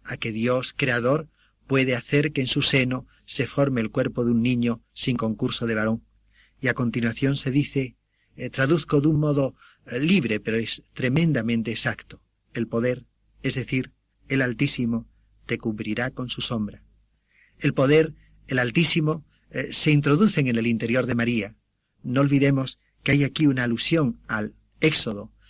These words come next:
y al tema de la nube que cubría el arca. Dios mismo va a cubrir como una nube el arca, y los judíos pensaban que cuando la nube baja, eh, Dios se hace presente dentro.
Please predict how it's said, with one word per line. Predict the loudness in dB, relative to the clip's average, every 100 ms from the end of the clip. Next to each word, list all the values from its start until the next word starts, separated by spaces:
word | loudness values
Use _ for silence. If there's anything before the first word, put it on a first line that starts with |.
| _
y | -4 -2
al | 0
tema | 0 0
de | 0
la | -2
nube | 0 0 -2
que | -6 -8
cubría | -4 -2 -2
el | -2
arca. | -4 -8 -18 _ _ _ _ _ -14
Dios | 0 0 2
mismo | 0 -2 -2 -4 -6 _ _ -2
va | -2
a |
cubrir | 0 0 2 2
como | 0 -2
una | 0 0
nube | -2 -2 -4
el | -2
arca, | -4 -4 -10 -12 _ _ _ -4
y |
los | -2 0
judíos | 0 0 0 -2
pensaban | -4 -4 -2 0 -2 -4 _ _ -8
que | -4
cuando | -2 -2 0
la | 0
nube | 0 0
baja, | 0 -2 -4 -10 -12 _ _ -10
eh, | -8
Dios | -2 0 0
se | -2
hace | -4 -4 -10
presente | -6 -6 -4 -6 -6
dentro. | -4 -4 -4 -10